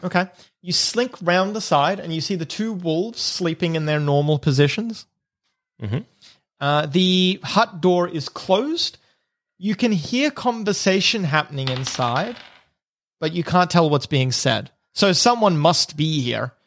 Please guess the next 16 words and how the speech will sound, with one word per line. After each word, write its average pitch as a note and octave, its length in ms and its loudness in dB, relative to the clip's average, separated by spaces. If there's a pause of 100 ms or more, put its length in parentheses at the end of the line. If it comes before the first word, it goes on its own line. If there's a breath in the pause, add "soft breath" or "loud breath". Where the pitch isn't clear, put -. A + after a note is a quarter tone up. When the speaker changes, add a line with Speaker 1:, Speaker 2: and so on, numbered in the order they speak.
(300)
Speaker 1:
but C#3+ 80 -6
you C#3+ 120 -2
don't C#3+ 180 2
know C3 160 0
who B2 240 -4
Speaker 2:
Okay. E3 240 0
Speaker 1:
or C#3+ 100 4
for D3 160 0
what C3 200 4
purpose B2+ 420 0
or B2+ 80 2
anything B2+ 280 -2
else. C3 300 -2 (240)
Speaker 2:
Okay, - 200 -14 (160)
okay, B2+ 180 -10 (140)
okay. - 240 -12